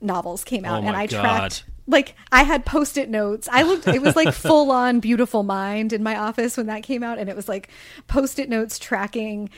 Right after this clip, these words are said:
Speaker 1: how many times they refer to his Mickey Mouse watch and how many times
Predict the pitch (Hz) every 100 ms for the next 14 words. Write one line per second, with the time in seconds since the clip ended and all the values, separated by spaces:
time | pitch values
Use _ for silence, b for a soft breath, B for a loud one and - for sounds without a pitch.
0 | B - 240 233 233 220 214 208 196 208
1 | 196 208 202 196 220 202 196 - 190 190
2 | 190 - 180 220 220 220 214 202 202